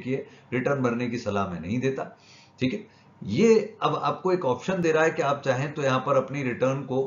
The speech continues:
प्रिंट भी कर सकते हैं, डाउनलोड भी कर सकते हैं, पर ध्यान दीजिए अभी रिटर्न भरी नहीं है, अभी केवल फॉर्मेट है, तो आप देख सकते हैं कि अच्छा मैंने जो चीज भरी है वो क्या है। हालांकि रुकिएगा,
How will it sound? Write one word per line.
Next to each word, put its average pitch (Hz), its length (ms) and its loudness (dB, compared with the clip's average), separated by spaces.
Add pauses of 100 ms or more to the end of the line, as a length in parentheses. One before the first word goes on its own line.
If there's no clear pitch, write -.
(380)
प्रिंट 196 240 4
भी 190 140 2
कर 175 160 6
सकते 170 340 0
हैं, 190 460 2
डाउनलोड 165 480 4
भी 143 100 -2
कर 123 140 -2
सकते 107 280 -6
हैं, 110 100 -2
पर 123 140 0
ध्यान 139 220 -2
दीजिए 180 220 2
अभी 160 240 4 (100)
रिटर्न 160 420 2
भरी 117 280 0
नहीं 196 160 2
है, 147 120 -2
अभी 123 180 -6
केवल 175 260 2
फॉर्मेट 147 500 -2
है, - 80 -6 (360)
तो 135 80 0
आप 135 280 2
देख 196 240 6
सकते 160 300 -4
हैं 160 120 -4
कि 165 60 -4
अच्छा 151 280 -2
मैंने 147 260 -4
जो 143 160 -4
चीज 139 220 -8
भरी 120 200 0
है 139 60 -2
वो 135 140 -4
क्या 120 180 -2
है। - 260 -6
हालांकि 131 320 -2
रुकिएगा, 120 420 0